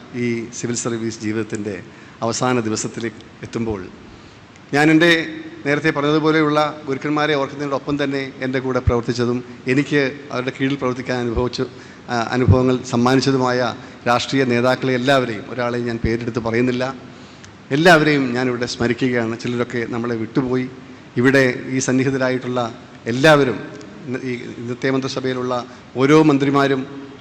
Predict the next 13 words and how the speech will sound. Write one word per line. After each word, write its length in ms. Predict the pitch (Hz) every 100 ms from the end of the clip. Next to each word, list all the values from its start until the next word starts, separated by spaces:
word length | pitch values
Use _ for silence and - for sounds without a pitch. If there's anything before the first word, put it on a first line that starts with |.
| 123
ഓരോ 140 | 147 170
മന്ത്രിയും 360 | 156 151 151 113 101 - - - -
ഏറ്റവും 300 | 117 151 151 135
വിലപ്പെട്ട 380 | 139 - 147 147 131 - - 131
കാര്യങ്ങൾ 380 | 127 135 131 113 - - - - - -
എനിക്ക് 280 | 123 120 131 123 127
പറഞ്ഞു 240 | 117 127 117
തന്നവരാണ്. 500 | 127 139 135 131 143 - - - - - 117
ഏറ്റവും 320 | 135 127 123 123 -
സന്തോഷത്തോടു 560 | 131 127 135 147 135 131
കൂടിയും 260 | 131 131 131
ഒരുമയോടു 420 | 127 147 160 151 135
കൂടിയും 260 | 123 120